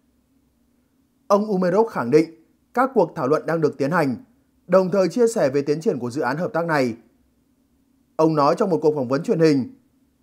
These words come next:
"Chúng tôi đang tích cực làm việc trong dự án này và mong muốn có thể sớm chia sẻ thêm thông tin." Vũ khí laser Dragonfly do Anh phát triển, được xem là giải pháp sáng tạo và tiết kiệm chi phí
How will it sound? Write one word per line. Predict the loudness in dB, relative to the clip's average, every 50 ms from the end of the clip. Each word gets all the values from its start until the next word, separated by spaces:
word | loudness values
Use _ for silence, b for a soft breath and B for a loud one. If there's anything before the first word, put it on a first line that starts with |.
| _ _ -6
"Chúng | -4 -2 2
tôi | 4 4 4
đang | 4 2 -2 -4
tích | -4 -2
cực | -2 -2 0
làm | -2 -2 -2 -2
việc | -2 -2 -2 -2
trong | -4 -6 -4
dự | -4 -4
án | -4 -4 -2
này | 0 2 2 2 0 -4 -8 _ _ _ _ _ _ _ -8
và | -2 0 0 0
mong | 0 0 -4 -2 2
muốn | 2 2 2
có | 0 -2
thể | -2 -2 -2
sớm | -2 -2 -4 -4 -4
chia | -6 -4
sẻ | -2 -4 -4 -2
thêm | -4 -4
thông | -4 -4 0
tin." | 2 2 2 2 2 -2 -6 _ _ _ _ _ _ _ _ _ _ _ _ _ _ _ _ _ _ _ _ _ -4
Vũ | -2 -2 -2
khí | -2 -2 -2 0 0
laser | 0 0 0 2 2 4 4 2 0 -4 -10 _ -4
Dragonfly | 0 0 0 2 0 -2 -4 -2 -2 0 0 0 0 -2 -6 -12 _ _ _ _ -6
do | -2 0
Anh | 0 0 0 -4
phát | -4 -6 -6 -2
triển, | 2 2 2 2 2 -4 -12 _ _ _ _ _ _ _ _ _ _ _ _ _ -2
được | 0 0 0 0
xem | 0 -2 -2 0 0
là | 0 0
giải | 2 0 0 0 0
pháp | -2 -2 -2
sáng | -2 -4 -4 -4 -2 -2
tạo | -2 -2 -2 0
và | -4 -4
tiết | -4 -6 -8 -4 -2
kiệm | -2 -2 -2
chi | -2 -6 -6
phí | -2 0 2 4 2 2